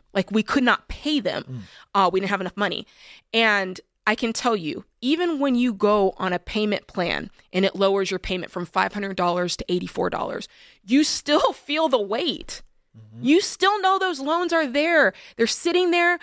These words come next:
Speaker 1: They're waiting for you. I cannot physically imagine having that there for the, for the next twenty-five years. You
Speaker 2: Mm-mm.
Speaker 1: wanna talk about cutting years off your life?
Speaker 2: Ugh.
Speaker 1: The stress, the amount of stress just knowing they were there.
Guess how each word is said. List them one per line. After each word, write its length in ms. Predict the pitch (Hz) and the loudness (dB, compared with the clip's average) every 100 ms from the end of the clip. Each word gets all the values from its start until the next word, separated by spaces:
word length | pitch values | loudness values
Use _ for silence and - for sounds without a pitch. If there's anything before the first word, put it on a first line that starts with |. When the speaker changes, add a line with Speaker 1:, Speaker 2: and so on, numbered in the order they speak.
| - - | -6 0
Speaker 1:
They're 120 | 240 | 2
waiting 440 | 202 240 320 320 | 2 -2 0 0
for 180 | - 254 | 0 0
you. 160 | 233 220 - | 0 0 0
I 140 | 311 | 0
cannot 480 | - 330 294 294 - - | -2 -6 -2 -2 -2 -4
physically 400 | 269 285 294 240 | -4 -4 -4 -2
imagine 640 | 208 202 208 185 156 214 - _ _ _ - | 0 0 0 -2 -6 -8 -14 _ _ _ -4
having 360 | - 294 302 302 | 2 2 2 -2
that 160 | 269 - | -2 0
there 220 | 208 214 | 0 0
for 180 | 208 220 | 0 0
the, 100 | 196 - | 0 -4
for 220 | - 240 | 0 0
the 80 | 214 | 2
next 340 | 202 190 - | -2 -2 -4
twenty-five 640 | - 233 233 220 208 196 180 | -4 -2 -2 2 0 0 -4
years. 420 | 156 - - - _ _ 165 185 | -8 -8 -12 -16 _ _ -10 0
You 120 | 330 | 4
Speaker 2:
Mm-mm. 40 | |
Speaker 1:
wanna 160 | 508 403 | 4 4
talk 180 | 330 320 | 2 4
about 240 | 262 - | 2 0
cutting 360 | - 294 269 196 | 0 0 0 0
years 280 | 202 240 | 0 2
off 220 | 240 214 196 | 0 -2 -2
your 100 | 175 | -4
life? 460 | 170 175 254 - | 0 2 0 -4
Speaker 2:
Ugh. 160 | 120 113 - - _ _ | -10 -12 -16 -20 _ _
Speaker 1:
The 120 | 214 | 0
stress, 800 | - - - 208 214 302 - - - - - | 0 -2 0 2 2 0 -6 -10 -14 -8 0
the 100 | 294 | 2
amount 300 | 285 349 415 | 4 2 2
of 60 | |
stress 480 | - - 277 294 - | -2 0 0 0 0
just 220 | - 262 | -2 -2
knowing 460 | 233 233 277 349 294 | -2 2 2 2 2
they 140 | 247 | 2
were 180 | 240 196 | 2 0
there. 360 | 175 151 - | 2 0 -2